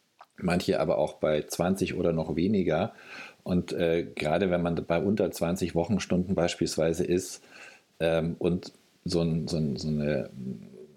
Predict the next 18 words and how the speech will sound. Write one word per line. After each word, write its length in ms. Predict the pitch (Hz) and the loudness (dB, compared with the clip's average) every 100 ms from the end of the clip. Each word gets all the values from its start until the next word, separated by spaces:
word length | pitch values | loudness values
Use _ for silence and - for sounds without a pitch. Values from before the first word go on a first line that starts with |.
| - - | -18 -6
so 80 | 78 | -2
ein 60 | |
Arbeitsplatz 600 | - 87 101 - 92 85 | 0 2 0 2 0 0
quasi 300 | - 85 85 | 0 0 0
stückelt, 600 | 80 - 95 107 82 - - - | -2 0 0 2 0 -4 -14 -2
ja, 220 | 82 87 | 2 2
dann 220 | 90 87 | 2 0
hast 180 | 98 - | -2 0
du 40 | |
einfach 180 | 82 98 | 0 0
f-, 260 | 85 - - | -2 -4 -8
viel 260 | - 120 110 | -4 0 0
Informationsverlust, 1000 | 95 98 92 - 92 95 - 87 85 - | 0 0 -2 2 2 2 2 2 0 0
viel 180 | 107 98 | 0 2
Reibungsverluste, 880 | 85 90 92 - 85 85 - - 80 | 2 0 0 0 0 0 0 -2 -2
viel 320 | - 110 101 | 0 0 0
Übergabeprobleme, 1500 | - 98 95 82 82 85 80 - 87 82 82 87 85 82 - - - - - _ - | 0 0 2 2 0 0 -2 0 0 2 2 2 0 0 -2 -10 -14 -14 -16 _ -2
ähm, 800 | 82 82 80 80 80 80 78 78 | 0 2 2 2 0 0 0 -4